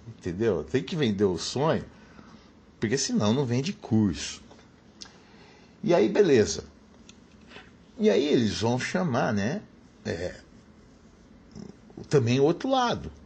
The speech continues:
né, as, las moças. E aí eles vão pedir as opiniões delas, né? Então, assim, opiniões delas, vão, vão lá botar o parâmetro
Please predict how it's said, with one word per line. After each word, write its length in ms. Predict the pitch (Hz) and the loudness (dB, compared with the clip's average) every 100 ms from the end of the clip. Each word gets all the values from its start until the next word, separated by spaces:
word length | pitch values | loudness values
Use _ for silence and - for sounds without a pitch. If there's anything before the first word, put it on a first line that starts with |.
| - - | -20 -20
né, 220 | - 80 - | -16 -14 -12
as, 380 | - - - - - | -8 -8 -10 -14 -16
las 520 | - 98 107 110 - | -6 0 2 2 0
moças. 920 | 104 117 165 - - - - - - - - - - - - - - - - - - - | 0 0 0 -2 -4 -4 -4 -6 -8 -18 -20 -20 -20 -20 -20 -20 -20 -20 -20 -20 -20 -10
E 280 | 85 90 | -6 -2
aí 580 | 92 92 92 101 139 349 - - | -2 -2 -2 -2 -2 -6 -10 -6
eles 220 | 359 294 | -4 0
vão 140 | 190 160 | 2 0
pedir 280 | - 95 101 | -2 0 0
as 120 | 98 | 0
opiniões 520 | 117 160 147 147 208 | -4 -2 0 2 2
delas, 400 | 220 262 151 85 | 2 2 -4 -4
né? 280 | 104 139 90 | -2 -2 -4
Então, 200 | 71 - | -2 -2
assim, 180 | - 101 | 0 -2
opiniões 460 | 90 196 254 269 | -4 -6 -6 -6
delas, 220 | 214 277 | -4 -2
vão, 360 | 254 139 220 240 | -2 -2 -2 -2
vão 220 | 165 220 | 0 0
lá 120 | 226 | 0
botar 360 | 214 135 123 139 | 2 0 2 4
o 220 | 120 87 - - - - - | 4 0 -6 -20 -20 -20 -20
parâmetro 880 | - 98 110 175 156 104 - 92 78 | 0 2 4 2 0 -2 -6 -8 -8